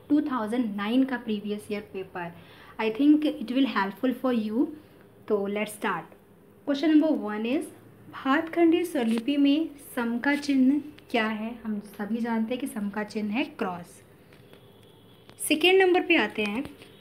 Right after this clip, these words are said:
तो राग बागेश्वरी में पंचम किस नाम से पहचाना जाता है? राग बागेश्वरी में पंचम जो है वो विवादी के नाम से पहचाना जाता है। क्यों? क्योंकि ये वर्जित है पंचम स्वर।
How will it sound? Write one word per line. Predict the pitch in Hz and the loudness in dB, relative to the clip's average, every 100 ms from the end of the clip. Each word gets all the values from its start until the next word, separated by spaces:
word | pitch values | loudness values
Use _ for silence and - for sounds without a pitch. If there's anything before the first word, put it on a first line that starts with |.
| - | -2
तो | 254 254 | 2 4
राग | 262 285 | 4 2
बागेश्वरी | 294 262 226 254 - 311 339 | 2 0 0 -2 0 0 2
में | 233 202 | 2 -2
पंचम | - - 247 277 277 247 185 - - | -10 -4 2 2 2 -2 -4 -12 -6
किस | 339 330 - - | -4 -4 -8 -4
नाम | 226 233 262 302 | -2 2 6 4
से | 302 | 4
पहचाना | 302 247 220 220 208 247 | 0 -2 -4 -6 -4 -4
जाता | 233 190 175 | -6 -10 -8
है? | 208 208 | -8 -8
राग | 190 196 196 | -6 -8 -6
बागेश्वरी | 202 190 208 214 269 311 | -6 -4 -6 -2 0 2
में | 247 233 - | 0 -2 -4
पंचम | 220 226 294 311 285 | 0 0 2 2 4
जो | 233 | 2
है | 208 196 | -4 -6
वो | 214 | -6
विवादी | 226 233 214 208 208 277 | -2 -2 0 -2 -2 -2
के | 277 | -2
नाम | 226 208 202 | -4 -4 -6
से | 233 | -6
पहचाना | 220 202 202 196 | -6 -8 -8 -10
जाता | 196 190 226 | -10 -10 -8
है। | 233 | -6
क्यों? | - 302 | 2 2
क्योंकि | 285 220 | 2 -2
ये | 262 | -2
वर्जित | 269 196 190 180 269 - | -2 -6 -8 -4 -4 -4
है | 170 170 - - - - - | -14 -16 -20 -20 -20 -12 -4
पंचम | 226 220 220 | -2 -2 -6
स्वर। | 202 185 170 | -8 -10 -14